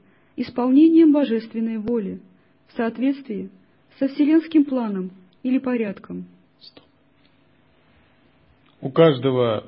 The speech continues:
Speaker 2: есть определённый статус и своё место в жизни.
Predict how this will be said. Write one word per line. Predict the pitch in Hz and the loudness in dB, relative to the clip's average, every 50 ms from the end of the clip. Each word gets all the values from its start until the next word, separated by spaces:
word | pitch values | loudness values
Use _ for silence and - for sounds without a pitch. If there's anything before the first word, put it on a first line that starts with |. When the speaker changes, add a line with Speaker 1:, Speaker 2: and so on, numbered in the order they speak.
| - - | -16 -16
Speaker 2:
есть | 139 123 123 131 131 123 120 123 - | -10 -6 -4 -2 -2 -2 -4 -6 -12
определённый | - - - 123 113 117 123 123 120 117 110 107 107 104 104 101 98 95 98 - - - - | -12 -10 -10 -10 -6 -4 -4 -2 -2 -4 -4 -6 -8 -8 -8 -8 -8 -10 -12 -16 -20 -20 -14
статус | - - 139 151 147 147 143 123 - - | -6 -2 -2 -2 -2 -4 -6 -8 -8 -10
и | 120 | -14
своё | 110 - - 120 117 117 113 113 | -14 -12 -6 -4 -4 -2 -2 -2
место | 113 113 110 98 - - - 101 | -4 -4 -6 -6 -8 -12 -12 -12
в | 95 | -10
жизни. | 95 92 95 90 87 82 90 85 82 | -10 -10 -10 -12 -12 -12 -14 -14 -16